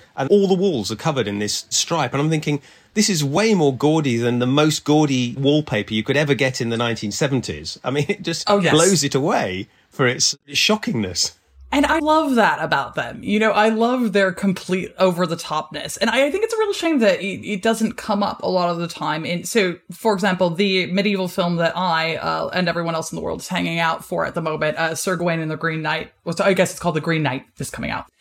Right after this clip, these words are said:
Speaker 2: I'm very excited. I cannot wait to see, uh, my very good friend Dev Patel and look at him in a respectful manner.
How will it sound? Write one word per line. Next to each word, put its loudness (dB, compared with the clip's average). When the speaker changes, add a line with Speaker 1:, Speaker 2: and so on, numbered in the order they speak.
Speaker 2:
I'm -2
very 6
excited. 4
I -4
cannot 0
wait 0
to -12
see, 0
uh, 2
my 0
very 0
good -2
friend 2
Dev 0
Patel 0
and -2
look -2
at -4
him -4
in -2
a -2
respectful -6
manner. -4